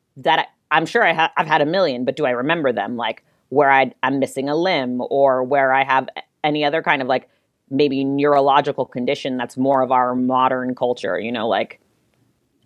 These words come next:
you, 'cause you have an awareness of shit in your dreams that you, you have no evidence for, right? You're like, I, like, in a, a dream,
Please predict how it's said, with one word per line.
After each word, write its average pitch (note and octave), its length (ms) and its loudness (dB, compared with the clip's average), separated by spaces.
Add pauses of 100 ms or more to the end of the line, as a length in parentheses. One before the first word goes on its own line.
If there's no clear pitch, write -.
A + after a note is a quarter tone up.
(140)
you, F3 300 -4
'cause - 160 -4
you C4+ 80 0
have F4 140 4
an A3 80 4
awareness E3 480 2
of C#3 100 -2
shit - 460 0
in D#3 160 -2
your D3 100 2
dreams C#3+ 340 -2
that C3 140 -2
you, D#3 320 -4 (280)
you D#3 500 -4 (300)
have D3+ 180 -2
no C#3 140 -2
evidence C#3+ 440 -2
for, A2 240 -6
right? B2 220 -2
You're C3+ 140 -2
like, A#2+ 240 -4 (1040)
I, C4 260 0
like, F3+ 180 2
in F#3 80 2
a, G3+ 240 0
a E3+ 100 0
dream, G3+ 380 0